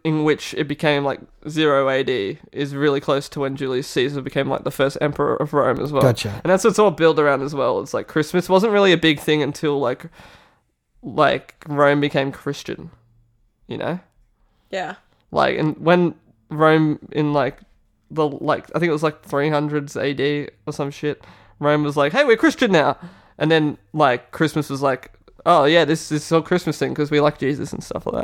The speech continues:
Speaker 1: that."
Speaker 2: Well, yeah, but,
Speaker 1: So,
Speaker 2: but
Speaker 1: like, isn't
Speaker 3: We
Speaker 1: that
Speaker 3: like
Speaker 1: crazy?
Speaker 3: Jesus.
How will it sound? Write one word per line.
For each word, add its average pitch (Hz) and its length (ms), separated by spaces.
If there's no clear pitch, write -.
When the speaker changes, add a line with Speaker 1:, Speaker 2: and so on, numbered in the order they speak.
Speaker 1:
that." - 80
Speaker 2:
Well, 165 200
yeah, 160 280
but, 143 220
Speaker 1:
So, 196 160
Speaker 2:
but 196 40
Speaker 1:
like, 190 220
isn't 247 180
Speaker 3:
We 339 60
Speaker 1:
that 240 80
Speaker 3:
like 302 240
Speaker 1:
crazy? 269 340
Speaker 3:
Jesus. 226 240